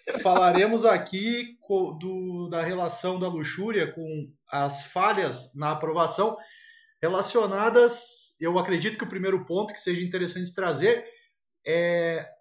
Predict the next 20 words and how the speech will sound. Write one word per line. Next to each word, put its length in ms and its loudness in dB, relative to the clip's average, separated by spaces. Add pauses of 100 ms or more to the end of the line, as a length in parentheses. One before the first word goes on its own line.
(100)
aquela, 1800 2
aquele 260 -4
costume, 760 -2
às 140 0
vezes 200 2
aquela 460 2
coisa 400 0
que 80 -2
a 40 0
gente 240 -4
tem 180 0
de 80 -4
somente 560 -2
querer 360 4
estudar 640 -2
aquilo 500 -8
que 100 -6
a 60 0
gente 280 -6
gosta. 420 0